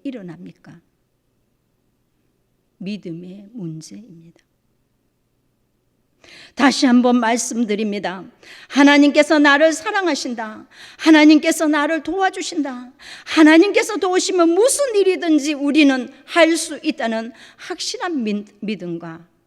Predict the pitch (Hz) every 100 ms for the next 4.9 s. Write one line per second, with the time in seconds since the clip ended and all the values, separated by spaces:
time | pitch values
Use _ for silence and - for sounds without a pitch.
0 | _ _ - 220 208 202 180 175 156 180
1 | 214 262 _ _ - - - 262 208 196
2 | 180 - - - 285 240 208 185 190 175
3 | 175 180 _ _ - 214 202 180 - 196
4 | 175 220 294 - - 190 185 165